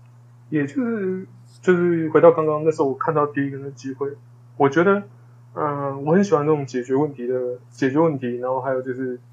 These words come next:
创造新价值的感觉。那，那就是如果我想当一个医疗创业家的话，我医师的本质要做好，因为医学本身是，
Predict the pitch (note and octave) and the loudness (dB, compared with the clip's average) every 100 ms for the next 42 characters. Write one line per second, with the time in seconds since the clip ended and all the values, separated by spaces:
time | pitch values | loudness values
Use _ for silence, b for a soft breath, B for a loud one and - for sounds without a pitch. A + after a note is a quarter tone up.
0 | - - - D3+ D3+ C#3+ C#3 C#3+ A#2+ A#2 | -20 -4 0 4 2 2 -2 -2 -2 -10
1 | B2 A#2+ - - - - - - - C3+ | -16 -20 -20 -20 -20 -20 -20 -20 -14 -6
2 | C3 B2 G2+ G#2 - C#3 C#3+ - - B2+ | -2 -2 -4 -10 -10 -10 -10 -14 -18 -16
3 | D#3 - - - - D#3+ F3+ D#3+ D#3+ C3+ | -14 -14 -18 -20 -4 0 4 4 2 0
4 | D#3+ D3 D3 C3+ C3+ C#3+ C3 C3 C3 C3 | 0 -2 -4 -4 -4 -6 -6 -8 -8 -8
5 | C3 C3 C3+ D#3+ D3 D#3 D3+ A#2+ A#2+ A#2 | -8 -8 -8 -10 -12 -6 -6 -6 -16 -10
6 | C3+ C3+ C#3+ D#3+ D#3 E3 C#3 B2 - - | -10 -10 -2 2 2 0 -2 -2 -8 -12
7 | D3+ D3 C#3 - - - - - E3 E3 | -6 -6 -8 -14 -20 -20 -20 -12 -8 -4
8 | C#3+ C3+ B2 C#3 C#3 C#3+ C3 | -4 -4 -6 -6 -6 -6 -8